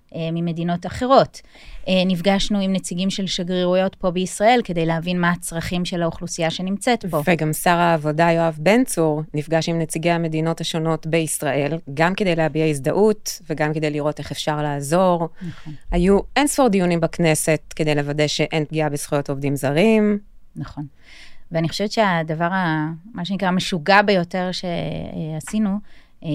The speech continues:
Speaker 1: זה שלקחנו חלק בהרבה מאוד טקסים, אה, של עובדים שנרצחו, ועשו להם, אה, טקסי, אה, קבורה, בעצם לתת להם כבוד אחרון לפני שהם, אה, עוזבים למדינות המוצא.
Speaker 2: אני זוכרת גם שנסעת לבקר את החטופים ששוחררו.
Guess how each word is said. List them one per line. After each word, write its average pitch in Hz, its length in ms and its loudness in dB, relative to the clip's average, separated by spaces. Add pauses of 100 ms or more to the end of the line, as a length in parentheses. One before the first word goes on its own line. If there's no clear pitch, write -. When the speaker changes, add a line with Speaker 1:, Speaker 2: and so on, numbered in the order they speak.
(180)
Speaker 1:
זה 156 160 -8
שלקחנו 170 600 -4
חלק 165 440 0
בהרבה 156 500 -4
מאוד 165 240 -2
טקסים, 240 520 -2 (500)
אה, 156 260 -2
של 151 320 -2 (100)
עובדים 165 260 -4
שנרצחו, 170 720 -4 (500)
ועשו 151 600 -4
להם, 160 260 0
אה, 151 40 0 (260)
טקסי, - 300 -12
אה, 156 560 -2
קבורה, 165 540 0
בעצם 160 440 -6
לתת 147 240 -6
להם 156 120 -2
כבוד 147 300 -4
אחרון 143 380 -4
לפני 147 340 -6
שהם, 151 300 -6
אה, 143 140 0
עוזבים 151 280 -2
למדינות 147 500 -2
המוצא. 147 340 -6 (220)
Speaker 2:
אני 185 160 4
זוכרת 185 340 2
גם 185 180 0
שנסעת 151 1160 0
לבקר 165 340 0
את 170 180 -4
החטופים 156 560 -2
ששוחררו. 160 720 0